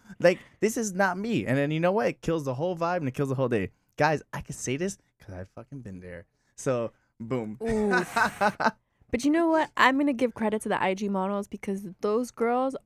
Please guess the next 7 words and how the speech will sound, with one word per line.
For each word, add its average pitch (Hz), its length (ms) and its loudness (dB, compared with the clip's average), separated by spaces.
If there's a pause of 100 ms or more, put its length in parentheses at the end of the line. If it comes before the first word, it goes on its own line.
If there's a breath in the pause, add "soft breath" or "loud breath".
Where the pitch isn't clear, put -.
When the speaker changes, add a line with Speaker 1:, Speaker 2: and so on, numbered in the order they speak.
Speaker 2:
are 185 380 2 (200)
the, 180 260 0 (540)
like, - 240 -2
they're 208 240 2
such - 320 -4
great - 220 -4
friends. 175 400 -4